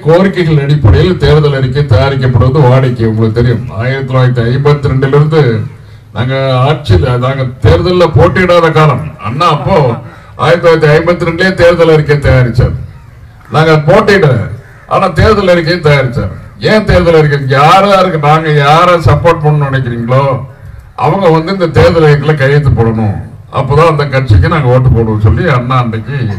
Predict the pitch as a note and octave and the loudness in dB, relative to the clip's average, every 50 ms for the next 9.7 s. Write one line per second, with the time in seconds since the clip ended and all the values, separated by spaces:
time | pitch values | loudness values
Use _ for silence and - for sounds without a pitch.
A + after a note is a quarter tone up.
0 | - - - - - - - - - G#2 G#2+ C#3+ D#3 D#3 D#3 E3 D#3 D#3 D3+ D3+ | -12 -14 -18 -20 -20 -20 -20 -14 -10 -6 -2 0 0 0 0 0 0 0 0 0
1 | D#3+ E3 D#3+ D3+ C#3+ D3 C#3+ C#3+ C3+ C3+ C3 B2+ B2 A#2+ A#2 A#2 A#2 A#2+ A#2 A2+ | 0 0 0 0 0 0 0 -2 -2 -4 -4 -4 -4 -4 -4 -4 -4 -2 -4 -4
2 | G#2+ - F3+ F#3+ E3+ D3 C3 B2+ A#2+ A#2 - - A#2 A2+ C3 C3 - - C3+ C3+ | -4 -4 -4 -4 -4 -4 -2 -2 -4 -4 -4 -4 -6 -4 -4 -4 -4 -2 -2 -2
3 | C3+ C3+ B2 A2 G#2+ A2 A2 A2+ A#2+ C3 B2 - F#2 - - - - - - - | 0 0 -2 -2 -2 -2 -2 -2 -2 0 -2 -2 -4 -6 -12 -14 -18 -20 -20 -20
4 | - - - A2+ A#2+ B2+ C#3 C#3+ C#3+ D#3+ E3 D#3+ D#3 - - C#3 C#3 - - C3 | -18 -8 -2 0 0 2 2 0 2 0 0 0 2 2 0 0 0 0 0 2
5 | B2+ B2 A#2 - A2+ A2+ A2 A#2+ C3 B2+ B2 A#2+ A#2+ A#2 A2+ - A2 G#2 - G2 | 2 2 2 0 0 0 0 0 2 2 2 2 2 2 2 2 2 0 0 -2
6 | F#2+ F#2 F2+ F2+ F2+ E2 D#2 - - - - - - - - - - - - - | -2 -2 -2 -4 -4 -6 -8 -10 -12 -16 -20 -20 -20 -20 -20 -20 -20 -20 -20 -20
7 | - - - - - - - - - - - - D3+ D#3+ D#3 - F#3 E3+ E3 - | -20 -20 -18 -18 -18 -18 -20 -20 -20 -12 -6 -4 -2 -2 0 0 -2 0 0 -2
8 | D#3 D3+ - - F3 G3 G3+ G3+ G3+ G3+ F#3+ F#3+ F3+ - F#3 - - D3+ D3+ D#3+ | -2 0 2 2 2 2 2 0 0 0 0 -2 -2 -2 -4 0 2 2 4 4
9 | D#3+ D#3+ D#3 D3+ D3+ D3 D3 C#3+ - - D3 D3+ D#3+ | 2 2 2 2 2 2 4 4 4 4 4 4 2